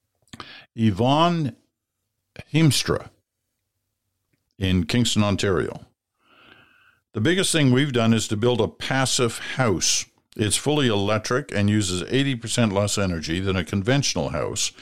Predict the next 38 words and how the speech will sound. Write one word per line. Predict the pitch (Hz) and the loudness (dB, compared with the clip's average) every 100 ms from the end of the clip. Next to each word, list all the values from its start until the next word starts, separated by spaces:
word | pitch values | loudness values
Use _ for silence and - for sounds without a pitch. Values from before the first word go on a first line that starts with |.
| - _ - | -20 _ -8
because | 87 104 92 | -2 0 2
it | 95 | 2
is | 90 - | 2 0
so | - 143 165 | 2 4 4
airtight | 95 127 135 - 117 80 82 | 2 2 0 -2 -2 -2 -2
and | 87 | -6
well | 92 104 101 | -2 0 2
insulated. | 104 92 92 73 62 - - - _ _ - - _ _ _ - | 2 0 -2 -4 -6 -8 -16 -20 _ _ -20 -20 _ _ _ -8
Look | 98 - | -2 0
up | 95 - | 0 0
Passive | 104 87 - 78 - | -4 -2 0 -2 -2
House | 82 80 67 - | -2 0 0 -2
in, | 60 55 | -2 -6
uh, | 58 55 53 - - | -10 -18 -20 -20 -12
you | 92 | 0
know, | 82 69 | 0 2
with | 67 69 | -2 -4
your | 73 73 62 | 0 0 0
search | - 92 76 | -2 0 0
engine, | 67 57 60 60 _ - 95 | -2 -2 -4 -6 _ -18 -8
or, | 82 | -6
or | 90 107 107 | -2 0 2
on | 110 | 2
YouTube. | 110 117 113 76 55 - | 4 4 2 -2 -4 -6
There's | 80 76 | -6 -4
a, | 76 71 71 67 | -4 -4 -6 -8
there's | 82 67 | -6 -6
a | 64 | -4
film | - 80 64 | -2 -2 -2
there. | 52 - _ _ - - _ - | -6 -12 _ _ -20 -20 _ -4
Obviously, | 117 131 135 117 117 | 0 2 0 2 2
not | 110 117 | 2 2
everyone | 117 117 107 101 | 2 2 2 0
can | - 87 | -2 -2
do | 120 160 | 0 0
this, | 107 117 - | 2 0 0
although | 95 95 101 98 | 0 0 0 0
it's | 90 - | -2 -2